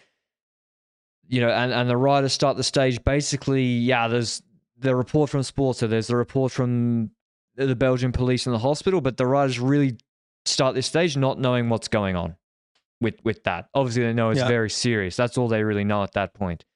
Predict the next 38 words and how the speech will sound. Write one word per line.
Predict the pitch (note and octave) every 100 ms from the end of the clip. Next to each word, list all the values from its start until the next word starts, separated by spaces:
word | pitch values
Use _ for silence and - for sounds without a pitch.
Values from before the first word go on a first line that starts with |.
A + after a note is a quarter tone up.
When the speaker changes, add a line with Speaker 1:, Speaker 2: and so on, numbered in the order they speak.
| _ _ _ _
Speaker 1:
And | A2+ A#2
so, | - C3+ A#2+ A#2 A2 - _ _ _ _ -
I | A2+
don't | B2
know | B2+ B2
what, | B2 B2
how | B2+
that | B2 A#2+
played | - A#2+ B2
into | D3 - E3+
it, | E3+ _ -
but | A#2+ A2+ - _ _ _ _ _ F2 A#2
certainly, | - - D3 C#3 C3
as | B2
you | A2+
said, | - B2+ A#2
Benji, | A#2 A2+ A2 G#2+
it | G#2
looked | C3 D3
like | C#3+ A#2 A2 - - _
Jumbo | B2 A#2+ B2 A#2+ A2
started | - - A2 A#2 G#2+
to | - A2
try | - - A#2 A#2 A2+
and, | A2 G#2 G2+ F#2+ - _ _ _ _ _ _ _ _ -
'cause | C#3
I'm | C#3+ B3
not | D4+ F#3
sure | D3 - D#3
they're | B2+ B2+
bringing | A2 B2+ C3+ A#2+
that | A2+
original | G#2 A2+ A#2 A2
break | F#2 G#2+ F#2+ -
back. | G#2+ E3 A3 - - - _ _ _ _
That | -
was | E4+
a | C#4